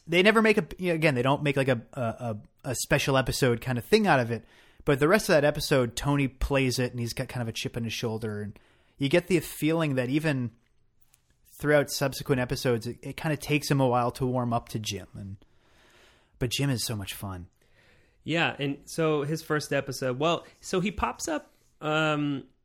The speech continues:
Speaker 2: in an early episode to, um, uh,
Speaker 1: I think
Speaker 2: to, to marry somebody?
Speaker 1: Yeah, Latka, I think, needed a green card marriage or something.
Speaker 2: Yeah.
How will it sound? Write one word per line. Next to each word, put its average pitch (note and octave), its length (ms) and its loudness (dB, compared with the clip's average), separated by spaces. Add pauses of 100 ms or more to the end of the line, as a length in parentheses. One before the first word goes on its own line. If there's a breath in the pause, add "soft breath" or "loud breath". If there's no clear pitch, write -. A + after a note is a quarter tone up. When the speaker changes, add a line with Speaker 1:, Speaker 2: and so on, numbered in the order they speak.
(280)
Speaker 2:
in C#3+ 340 -4
an C3 360 -4 (100)
early F3 360 -2
episode G3 520 -6 (220)
to, C#3+ 440 -4
um, A#2 420 -6 (320)
uh, C3 160 -14
Speaker 1:
I E3 120 6
think A3+ 300 0
Speaker 2:
to, D#3 100 -4
to C#3+ 60 0
marry D#3+ 500 2
somebody? A#3 500 -6
Speaker 1:
Yeah, E3+ 220 4
Latka, C#3 360 4
I D#3+ 80 6
think, C#3+ 180 0
needed C3+ 220 2
a A#2+ 40 -2
green B2+ 260 -2
card A2 300 -4
marriage G2 340 -8
or G2 80 -10
something. G#2 340 -10
Speaker 2:
Yeah. B2 340 -4